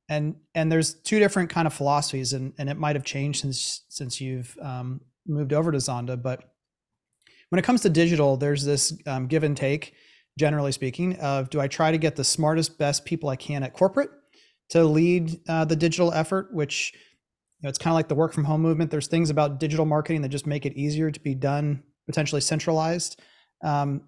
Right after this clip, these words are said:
and then the other one is, no, I wanna give as much authority to the local divisions as possible. It sounds like your position was, like you're saying, enter-, enterprise level, things that would affect all divisions.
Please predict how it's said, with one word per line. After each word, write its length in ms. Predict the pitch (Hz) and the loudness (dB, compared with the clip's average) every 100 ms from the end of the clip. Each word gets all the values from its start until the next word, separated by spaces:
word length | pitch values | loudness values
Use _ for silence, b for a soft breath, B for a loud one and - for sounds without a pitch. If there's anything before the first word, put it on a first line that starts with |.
| _ - | _ -2
and 120 | 160 | 2
then 360 | 165 165 151 - | 4 4 0 0
the 160 | 165 | 2
other 380 | 156 165 160 156 - _ | 4 6 4 2 -6 _
one 200 | 175 156 | -4 -2
is, 140 | 156 147 | 0 0
no, 100 | 156 | 2
I 80 | 156 | 2
wanna 200 | 151 147 | 2 0
give 120 | 143 | -2
as 80 | - | -2
much 340 | 147 - - b b b b - | -4 -4 -10 b b b b -10
authority 360 | 131 160 156 | 0 4 4
to 100 | 143 | 2
the 100 | 147 | -2
local 300 | 135 147 151 | 0 0 0
divisions 480 | 135 127 143 139 131 | -2 0 0 0 -4
as 100 | 123 | -6
possible. 680 | - 160 156 - 117 107 - _ _ _ _ _ 190 | -4 -2 -2 -4 -8 -10 -10 _ _ _ _ _ -4
It 80 | 165 | -2
sounds 240 | - 220 208 | 2 2 4
like 160 | 185 | 4
your 100 | 175 | 2
position 520 | 160 143 160 - 151 | 0 2 2 2 0
was, 540 | 143 139 135 135 - - | 2 2 0 0 -2 -2
like 140 | 139 139 | -6 -6
you're 80 | |
saying, 220 | 131 135 127 | -6 -6 -4
enter-, 180 | 156 165 | -4 0
enterprise 460 | 175 165 156 139 | -2 2 2 2
level, 300 | 143 135 131 | 0 0 -2
things 260 | - 170 165 | 0 2 2
that 80 | 160 | 0
would 100 | 143 | -2
affect 380 | - 151 135 - | -2 -2 -4 -2
all 200 | 147 147 | 0 0
divisions. 720 | 139 127 117 127 120 120 - | 0 -4 -6 -6 -6 -6 -6